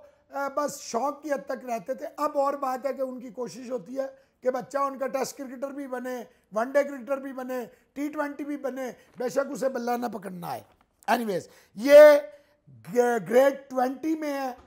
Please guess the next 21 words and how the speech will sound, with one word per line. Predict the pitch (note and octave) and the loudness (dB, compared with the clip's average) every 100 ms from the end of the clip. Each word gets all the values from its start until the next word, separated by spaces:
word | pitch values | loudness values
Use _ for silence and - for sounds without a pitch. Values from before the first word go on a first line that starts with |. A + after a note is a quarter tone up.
| F3+ | -14
जो | F#3+ A#3+ A#3+ A#3+ A#3 | -2 2 2 0 -4
इधर | G3+ C4 A#3 - _ _ - | 2 2 2 -4 _ _ 2
कैपिटल | A3 - C4+ | 2 2 2
हॉस्पिटल | C4 G#3+ - - A#3 C4+ C4 | 4 4 2 -6 4 4 6
है, | B3+ A3+ - _ - | 4 2 -12 _ 0
और | - | 2
जो | D4+ | 2
क्रिकेट | - D4+ C#4 G4 | -2 -6 -2 -2
कैरियर | - D#4 D4 D4 D4 | 4 2 4 2 2
है | |
डॉक्टर | C#4 A#3 G#3+ | 2 0 -2
साहब | B3 B3+ B3+ | 0 2 2
का, | - C4 A3+ - _ - | 0 -2 -2 -10 _ -10
जिसमें | C4 - D#4+ D4+ | -8 -8 -6 0
आपको | C#4+ D4 D#4 D4 | 2 0 -2 -2
ज़्यादा | B3 A#3+ D4+ | -2 0 -2
इंटरेस्ट | D4+ C4+ C4 - B3 | -2 0 0 0 -2
होना | A3+ A#3 | -2 -2
चाहिए, | - C4+ D4+ A3+ - _ _ | 2 2 2 -6 -12 _ _
वो | C4 | 8
है | D#4+ D#4+ D#4 | 10 12 8